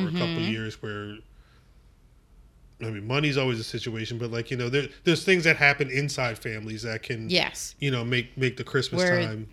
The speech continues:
Speaker 2: they don't wanna see me and I don't wanna see them.
Speaker 1: Exactly.
Speaker 2: Um,
Speaker 1: But, you know, I think, I mean, it's definitely
Speaker 2: Fuck
Speaker 1: been
Speaker 2: 'em.
Speaker 1: <laughs> it's,
Speaker 2: Okay.
Speaker 1: but I, you know, I, I think you've also been tr-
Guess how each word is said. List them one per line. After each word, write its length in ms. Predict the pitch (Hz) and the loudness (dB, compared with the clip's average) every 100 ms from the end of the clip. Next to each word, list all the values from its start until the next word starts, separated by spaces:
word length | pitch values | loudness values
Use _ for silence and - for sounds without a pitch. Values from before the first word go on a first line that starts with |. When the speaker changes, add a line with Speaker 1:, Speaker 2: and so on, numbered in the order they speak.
| - | -2
Speaker 2:
they 160 | 165 190 | 6 6
don't 200 | 196 190 | 6 0
wanna 180 | 185 170 | -4 -4
see 180 | 180 175 | -2 -2
me 280 | 185 202 | -4 -4
and 320 | 185 160 156 - | -6 -6 -8 -6
I 160 | 160 165 | -2 0
don't 160 | 165 | -2
wanna 180 | 160 156 | -4 -6
see 180 | - 156 | -6 -6
them. 220 | 139 - - 165 | -6 -10 -6 -2
Speaker 1:
Exactly. 440 | 139 120 107 160 | 0 0 0 0
Speaker 2:
Um, 480 | 165 165 165 165 151 | 0 2 0 -2 4
Speaker 1:
But, 220 | 170 175 | 6 8
you 100 | 180 | 6
know, 120 | 175 151 | 6 8
I 120 | 160 | 6
think, 340 | - 185 165 | 6 4 6
I 60 | 165 | 4
mean, 260 | 165 165 151 | 4 2 2
it's 220 | 143 - | 0 4
definitely 380 | 175 170 160 175 | 2 4 2 4
Speaker 2:
Fuck 100 | 147 | 2
Speaker 1:
been 80 | 165 - _ - | -2 -14 _ -12
Speaker 2:
'em. 60 | - - - | -12 -12 -18
Speaker 1:
<laughs> 160 | - - | -4 8
it's, 220 | 190 190 - - - | 8 8 2 -8 -4
Speaker 2:
Okay. 100 | 170 165 | 4 10
Speaker 1:
but 120 | 185 | 12
I, 220 | 180 190 | 12 12
you 140 | 170 180 | 10 4
know, 40 | |
I, 140 | 160 170 - | 4 4 4
I 80 | 170 | 2
think 260 | 170 190 | 4 0
you've 180 | 165 160 | 0 0
also 360 | 151 156 - 151 | 2 2 2 -2
been 200 | 143 143 | -2 -4
tr- 100 | - | -8